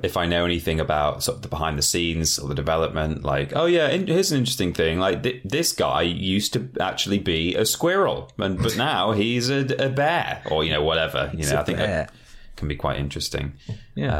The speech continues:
Speaker 1: Um, yeah. Yeah, there's gonna be a couple of games, contemporary, well, yeah, new releases this year that I'm gonna, I think, probably gonna be playing in full on stream. Certainly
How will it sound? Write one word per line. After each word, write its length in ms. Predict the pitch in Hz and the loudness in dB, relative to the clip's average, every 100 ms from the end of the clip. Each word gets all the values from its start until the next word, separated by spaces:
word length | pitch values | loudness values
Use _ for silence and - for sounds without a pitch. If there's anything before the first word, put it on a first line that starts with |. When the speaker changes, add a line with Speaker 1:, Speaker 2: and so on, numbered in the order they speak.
| 73 | 0
Speaker 1:
Um, 260 | 71 71 76 - - | -2 -6 -8 -16 -10
yeah. 400 | 80 78 76 76 - - - - - - | -4 -2 -2 -4 -10 -20 -20 -20 -8 0
Yeah, 100 | 101 | 2
there's 120 | 107 | 4
gonna 100 | 131 | 2
be 100 | 127 | 2
a 40 | 104 | 2
couple 220 | 127 151 | 0 0
of 80 | 139 | 2
games, 520 | 82 80 73 - - | 2 2 0 0 -2
contemporary, 680 | - 87 98 90 87 80 71 | -2 0 0 0 0 -2 -2
well, 240 | - 69 71 | -2 -4 -4
yeah, 240 | 73 87 85 | -2 2 2
new 220 | 85 85 | 2 2
releases 460 | 85 92 90 80 | 2 2 0 0
this 240 | 92 90 - | 0 0 2
year 420 | 85 80 71 71 - - | 2 4 2 -2 -8 -6
that 100 | 64 | -2
I'm 160 | 78 78 | -2 0
gonna, 420 | 78 73 73 67 - | 0 0 0 -2 -4
I 100 | 78 | -6
think, 400 | 76 95 87 - | -2 -2 -2 -2
probably 240 | - 92 | -2 0
gonna 140 | 87 78 | 0 0
be 80 | 78 | 0
playing 300 | 87 78 76 | 0 0 0
in 80 | 71 | -2
full 340 | - 85 69 - | 0 2 2 0
on 180 | 71 | -2
stream. 400 | 71 - 85 73 | -2 -2 0 0
Certainly 720 | 71 - 110 92 90 87 80 | 0 2 2 2 0 0 -2